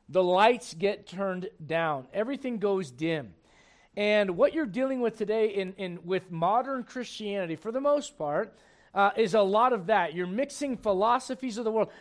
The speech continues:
I, I'll give you a for instance, and maybe some of you might even have a problem with this, and I don't mean to offend you, but, but the first thing that you think of when there's an emotional, uh, anxiety or emotional,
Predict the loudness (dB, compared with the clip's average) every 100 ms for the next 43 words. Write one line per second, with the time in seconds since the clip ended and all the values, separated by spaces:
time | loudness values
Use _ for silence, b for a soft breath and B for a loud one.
0 | B 0 6 6 6 2 0 0 0 0
1 | -2 -8 -4 -4 -4 -6 -6 -4 -4 -4
2 | -4 -4 0 0 0 -4 -4 -2 0 0
3 | 0 -4 -4 -4 -6 -6 0 0 -2 B
4 | B B 4 4 4 0 -2 -2 -2 -2
5 | -6 -6 -6 -6 -6 -2 0 0 0 -2
6 | -2 0 0 0 -2 0 0 0 B 0
7 | 0 2 -2 -2 0 2 4 2 0 0
8 | 2 2 2 0 0 -2 0 0